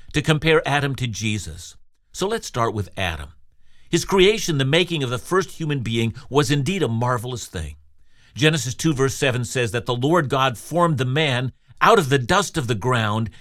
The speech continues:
and then breathed into his nostrils the breath of life. And in this way, Adam's creation means that he shares in the material of the physical world. He is of the earth with a human body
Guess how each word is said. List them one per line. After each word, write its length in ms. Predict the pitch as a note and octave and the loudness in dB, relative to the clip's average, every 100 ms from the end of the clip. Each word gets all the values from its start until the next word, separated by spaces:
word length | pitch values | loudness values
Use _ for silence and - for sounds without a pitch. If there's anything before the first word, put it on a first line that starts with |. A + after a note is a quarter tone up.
| - | -6
and 120 | C3+ | 0
then 240 | D#3 D3 B2+ | 2 2 2
breathed 420 | E3+ B3 A#3 - | 2 2 2 0
into 280 | F3+ D#3+ C#3 | -2 0 0
his 220 | C#3+ A2+ | 0 -2
nostrils 720 | B2+ D3+ D#3+ - C#3+ C#3+ G2+ | 0 2 0 0 -2 -2 -2
the 80 | A#2 | -4
breath 320 | G#2 G#2+ G#2 | 0 -2 -2
of 100 | F#2 | -6
life. 540 | F#2+ E2+ E2 F2 - - - - - - | -6 -6 -10 -14 -20 -20 -20 -20 -20 -2
And 200 | F#3 F3 | 2 2
in 240 | - C4 G3 | 0 -2 0
this 240 | G3 - | -2 -4
way, 300 | G#2 D#2+ E2 - | -6 -6 -6 -2
Adam's 380 | F#3 G#3 F#3+ | 0 0 -2
creation 880 | - - D#3 D3 G3+ G#3 - F2 E2 - - - - | -6 -4 2 4 2 0 -4 -6 -10 -14 -20 -20 -2
means 300 | C#3+ A3+ A#3 | 4 4 4
that 160 | C3+ E3+ | 2 2
he 160 | C3+ D#3 | 2 0
shares 600 | - - G#3+ A#3 A3+ - | 0 2 6 6 6 0
in 260 | D#3+ D#3+ | -2 0
the 260 | C3+ C3+ - - | 2 0 -2 -8
material 800 | A#2+ D3 - - C#4 G#3+ C#3 D3+ D#3+ | 0 2 2 -2 2 6 6 6 4
of 200 | D3 A2 | 2 2
the 240 | C#3 A#2+ - | 0 0 -8
physical 680 | - - A#3+ F#3 - C3+ G#2+ | -10 -4 0 0 0 -2 -2
world. 460 | G2 F2+ A#2 E3+ - - _ _ - | -4 -6 -8 -12 -20 -20 _ _ 2
He 240 | F3+ G#3 | 4 4
is 180 | C4 E3 - | 4 2 4
of 200 | F3 A#2 | 4 4
the 140 | D3 D#3 | 0 4
earth 380 | D#3+ D3 E3 C3+ | 4 4 0 -2
with 120 | C#3 | -2
a 60 | |
human 380 | C3 F#3 E3 B2+ | -2 0 2 2
body 440 | C3 B2+ D3+ F#3+ | 2 2 2 -2